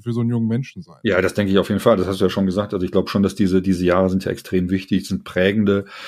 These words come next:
Speaker 2: Jahre, vor allem die sozialen Kontakte, die man halt in dieser Zeit hat, dass Kinder sich von anderen Kindern was abschauen und so weiter.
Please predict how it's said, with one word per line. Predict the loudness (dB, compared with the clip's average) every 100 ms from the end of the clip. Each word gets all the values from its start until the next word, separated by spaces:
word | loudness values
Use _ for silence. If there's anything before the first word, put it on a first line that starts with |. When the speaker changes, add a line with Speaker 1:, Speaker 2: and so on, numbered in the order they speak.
| -18 -2
Speaker 2:
Jahre, | 2 4 2
vor | 0 -2
allem | -2 0
die | 0
sozialen | 0 0 2 2 0
Kontakte, | -6 -8 -12 -6
die | -4
man | 0 0
halt | 0 -2
in | 0
dieser | 0 0
Zeit | 0 0 0 0
hat, | 0 0
dass | -4 -4
Kinder | -2 2 2
sich | 2 0
von | -2
anderen | -2 0 0
Kindern | 0 0 2 0
was | -2
abschauen | -8 -6 -2 0 0
und | -2
so | -4
weiter. | -2 -2 2 0